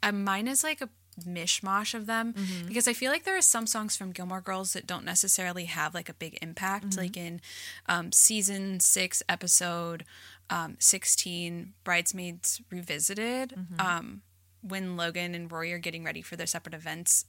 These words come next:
Speaker 1: Cool Thing by Sonic Youth is playing.
Speaker 2: Yeah.
Speaker 1: I, I don't really necessarily, like, associate that song with the show, but I
Speaker 2: Sure.
Speaker 1: put it on my playlist because it's there.
Speaker 2: Yeah.
Speaker 1: But my playlist is, like, a mix of things.
Speaker 2: I
Speaker 1: Like,
Speaker 2: think a
Speaker 1: it's
Speaker 2: lot
Speaker 1: like
Speaker 2: of people have stuff like that because there are songs that remind you of Gilmore Girls. Like I said, Manic Monday,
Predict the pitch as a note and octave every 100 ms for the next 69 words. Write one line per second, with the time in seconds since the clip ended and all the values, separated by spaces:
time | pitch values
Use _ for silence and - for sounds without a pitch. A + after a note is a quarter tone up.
0 | _ - - F3 - F#3 F#3+ F#3 F#3 F3
1 | F3+ D3+ D#3+ F#3 - G3 F#3+ G3 G#3 G#3+
2 | A3 G#3 F3+ - _ - G#3+ G#3+ G#3 G#3+
3 | A#3 B3 C#4 C4+ G#3+ G3 G#3+ G3+ F#3 F3
4 | - F3+ E3+ - F3 E3+ - - E3 F3
5 | F3 F3 - E3 D#3+ F#3+ F#3+ F3+ - F#3
6 | F3+ F3 E3 - E3+ E3+ G#3 A#3 - -
7 | - E3+ - - D3+ D3 F#3 A#3 B3+ F3+
8 | E3+ - - _ _ _ _ G3 F3+ -
9 | - _ _ - - G3 F#3 G3 - A3+
10 | B3+ - D4 G3 C4+ G#3 F3 E3 - -
11 | D#3 - B2+ - F#3 - D#4 F#4 G#4 C#4+
12 | G#3+ F3 G3+ F3+ F3 E3+ E3 - E3 D#3
13 | D3+ D#3 D#3 G#3+ A#3 D4+ D#4 D#4 D4 D4
14 | A3+ A3+ G#3+ G3+ G#3 G#3 G3 G3 G3 F3+
15 | F3 F3+ A3+ F4+ D#4 E3+ E3+ E3+ - B3+
16 | G3+ D#3 E3